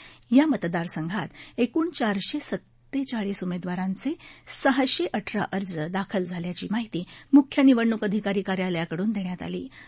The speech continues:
औरंगाबाद लोकसभा मतदारसंघात एक्कावन्न उमेदवारांचे अठ्ठ्याहत्तर अर्ज दाखल झाले. जालना सत्तेचाळीस उमेदवारांचे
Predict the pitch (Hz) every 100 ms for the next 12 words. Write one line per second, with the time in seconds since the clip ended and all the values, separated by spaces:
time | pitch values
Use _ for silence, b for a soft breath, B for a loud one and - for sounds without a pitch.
0 | B - 214 214 202 196 202 196 196 185
1 | 190 196 208 185 190 190 190 196 196 196
2 | - - 214 226 247 269 269 233 226 233
3 | 240 247 311 - B B B 226 226 -
4 | 294 277 - - - 208 208 202 156 -
5 | 202 185 - 165 180 185 170 - - _
6 | _ - - - - - - b b b
7 | b b b b b 254 220 262 240 254
8 | 302 349 254 - 262 262 254 254 262 -
9 | - 220 208 208 208 202 202 196 202